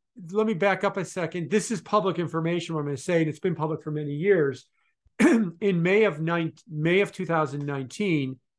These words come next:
I did have the privilege of going to the White House to interview for a <laughs> job as a Fed governor. Uh, you know, I did an interview with the Council of Economic Advisors, uh,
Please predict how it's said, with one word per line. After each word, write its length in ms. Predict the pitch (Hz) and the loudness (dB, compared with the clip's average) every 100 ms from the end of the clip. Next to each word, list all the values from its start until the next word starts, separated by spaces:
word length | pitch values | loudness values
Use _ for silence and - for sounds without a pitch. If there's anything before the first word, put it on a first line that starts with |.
| _ _ _ | _ _ _
I 160 | - 196 | -2 0
did 300 | 151 220 247 | 2 2 2
have 420 | 185 202 202 160 | 2 0 0 -2
the 320 | 151 170 151 143 | -4 -2 -2 -4
privilege 600 | 262 285 175 147 156 190 | -4 -2 2 2 0 -6
of 300 | 185 160 139 | -6 -6 0
going 560 | 170 175 180 180 170 165 _ _ _ _ _ - | 2 2 2 -2 -4 -10 _ _ _ _ _ -8
to 460 | 180 175 160 156 156 | -2 2 4 4 2
the 80 | 143 | 0
White 260 | 143 175 185 | 0 2 2
House 460 | 160 143 143 - - | 2 0 -2 -8 -16
to 160 | 185 185 | -10 -2
interview 580 | 214 240 160 151 135 135 | -2 0 0 0 0 -2
for 220 | - 165 | -2 -2
a 40 | |
<laughs> 0 | |
job 300 | - 175 147 175 | 0 -2 -2 -4
as 140 | 160 | -6
a 60 | 147 | -4
Fed 240 | 190 180 | -2 -2
governor. 420 | 147 123 113 95 _ _ _ _ - | -4 -6 -12 -16 _ _ _ _ -6
Uh, 480 | 151 147 143 143 160 | 0 2 2 2 0
you 140 | 165 | 0
know, 160 | 151 151 | 2 0
I 100 | 151 | 0
did 300 | 135 165 160 | -2 -2 -2
an 80 | |
interview 400 | 170 160 160 156 | -2 -4 -4 -2
with 120 | 160 156 | -2 -4
the 80 | |
Council 300 | 147 160 160 | -6 -6 -4
of 80 | 156 | -4
Economic 400 | 151 151 147 139 | -4 -4 -6 -6
Advisors, 720 | 143 139 165 160 180 175 165 - | -6 0 0 0 -4 -6 -8 -10
uh, 280 | 151 135 | -6 -4